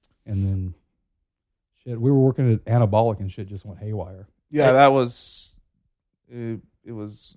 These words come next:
Speaker 2: a ticking time bomb.
Speaker 3: And A-, Anabolic is another gonzo porn f-,
Speaker 2: That's
Speaker 3: film
Speaker 2: where
Speaker 3: company.
Speaker 2: Chico left from Extreme. That's where he went
Speaker 1: Yeah.
Speaker 2: right after.
Speaker 3: Mm-hmm.
Speaker 1: Their big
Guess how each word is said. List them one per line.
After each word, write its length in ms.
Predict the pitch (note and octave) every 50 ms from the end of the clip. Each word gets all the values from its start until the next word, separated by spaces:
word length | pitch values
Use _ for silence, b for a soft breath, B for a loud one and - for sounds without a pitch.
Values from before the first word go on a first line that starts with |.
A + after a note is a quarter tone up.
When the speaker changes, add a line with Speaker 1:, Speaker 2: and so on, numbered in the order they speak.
| _ _
Speaker 2:
a 40 | G#2+
ticking 320 | - - A#2 G#2+ G#2+ G#2
time 220 | B2 A#2 G2+ G#2+ G2+
bomb. 260 | G#2+ G#2 G#2+ A2 A2+ _ _ _ _ _ _ _ _ _ _
Speaker 3:
And 160 | - C3+ B2 B2
A-, 140 | B2 C3
Anabolic 540 | - C3 C3 C3 A#2 A#2+ A2+ A2+ A2+ G#2+ -
is 180 | A2 G2+ - -
another 460 | A#2+ C3+ C#3 C3+ B2+ A2+ G#2 G2+ G#2 F#2 - _ _ _ _ _ _ _ -
gonzo 500 | - G#2 G2+ G#2 F#2 G2+ F#2+ F#2 F2+ E2 - - - -
porn 220 | F#2 F#2+ F#2+ F2+
f-, 140 | D#2+ - _ -
Speaker 2:
That's 200 | D3+ E3 D#3+ G2
Speaker 3:
film 80 | F#3 F#3
Speaker 2:
where 120 | E3 D3
Speaker 3:
company. 260 | F#2+ F2+ - - F3
Speaker 2:
Chico 340 | - - F3+ D#3+ C#3+ C#3+ B2+
left 400 | B2 B2 A#2+ B2 - _ - - _ _ _ _ _ _
from 320 | - C3 B2 A#2+ B2 B2+ A#2
Extreme. 420 | A#2+ - - - - B2 B2 A#2
That's 180 | A#2+ A#2 - -
where 80 | A#2+ A#2
he 60 | G#2
went 180 | G#2+ A#2 A2+ - - B2
Speaker 1:
Yeah. 160 | B2 B2 A#2+ A2+
Speaker 2:
right 180 | G#2 A2 A2 G#2+
after. 240 | G#2 G#2+ - -
Speaker 3:
Mm-hmm. 260 | A#2 G2+ G#2 G2+ G2+ G2
Speaker 1:
Their 160 | D3+ D3+ D3+
big 220 | C#3+ D3 C3 A#2